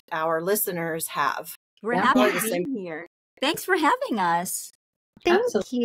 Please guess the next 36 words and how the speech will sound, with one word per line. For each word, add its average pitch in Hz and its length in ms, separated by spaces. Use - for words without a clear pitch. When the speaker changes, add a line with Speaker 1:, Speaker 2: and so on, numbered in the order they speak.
Speaker 4:
you. 320 340
So 392 380
Speaker 1:
Thanks 339 180
for - 120
being 330 180
Speaker 4:
would 370 160
Speaker 1:
here. 339 120
Speaker 4:
you, 381 380
um, 277 440
would 320 180
you 339 80
two 339 200
mind 311 240
just - 260
quickly, 269 720
you 247 120
know, 208 120
introducing 294 500
yourself 277 460
and 269 100
tell 392 220
us 494 180
a 415 60
little 330 200
bit 311 140
about, 233 500
um, 247 200
what 247 200
Coco 254 280
Therapy 226 440
is 214 460
and, 208 280
and 208 320
why 214 680
you 233 140
create, 220 340